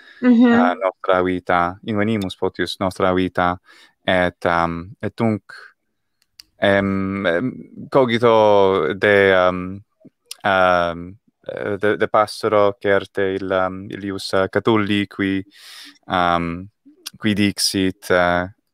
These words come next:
Speaker 2: uh, ubi est, uh, si, che, um, eh, quia, eh, si, eh,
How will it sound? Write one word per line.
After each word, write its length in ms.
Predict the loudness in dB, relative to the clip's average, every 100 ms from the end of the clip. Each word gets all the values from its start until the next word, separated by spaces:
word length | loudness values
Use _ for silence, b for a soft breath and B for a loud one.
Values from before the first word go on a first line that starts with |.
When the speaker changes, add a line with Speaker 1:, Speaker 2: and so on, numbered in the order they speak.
| -8
Speaker 2:
uh, 200 | -4 -2 -2
ubi 240 | -6 -6
est, 440 | -6 -6 -12 -14 _ _ _ _ _ _ -8
uh, 560 | -4 -4 -4 -4 -6 -8
si, 320 | -6 0 0
che, 260 | 2 2 4
um, 280 | 2 -2 -6 -4
eh, 200 | -2 0
quia, 380 | 2 2 2 -2
eh, 580 | -8 _ -14 -10 -10 -10
si, 440 | -10 -4 0 2
eh, 300 | 4 4 2